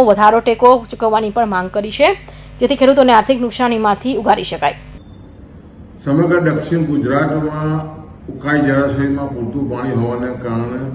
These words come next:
Speaker 2: ખાસ કરીને સુરત જિલ્લાના જે રીતે દરિયાકાંઠાના ક્ષારીય જમીનમાં ઉનાળુ ડાંગરની ખેતીનું સવિશેષ પ્રમાણ વધતું જાય છે. આ વર્ષે પણ લગભગ એંસી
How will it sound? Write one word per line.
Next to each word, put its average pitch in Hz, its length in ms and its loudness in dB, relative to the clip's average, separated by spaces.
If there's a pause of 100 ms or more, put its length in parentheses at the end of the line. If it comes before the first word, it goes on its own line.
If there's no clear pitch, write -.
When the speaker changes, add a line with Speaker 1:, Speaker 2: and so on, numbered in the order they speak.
(420)
Speaker 2:
ખાસ 139 340 -4
કરીને 131 480 -4 (480)
સુરત 120 380 -6
જિલ્લાના 123 560 -4 (840)
જે 110 140 -4
રીતે 127 280 -4
દરિયાકાંઠાના 117 760 -6
ક્ષારીય 110 400 -6
જમીનમાં 113 600 -6 (580)
ઉનાળુ 120 280 0
ડાંગરની 120 480 -4
ખેતીનું 120 400 -6 (160)
સવિશેષ 117 560 -4
પ્રમાણ 107 320 -6
વધતું 98 300 -8
જાય 85 240 -10
છે. - 60 -18 (1040)
આ 139 120 -2
વર્ષે 147 320 -2
પણ 147 240 -4
લગભગ 123 400 -4
એંસી 120 340 -4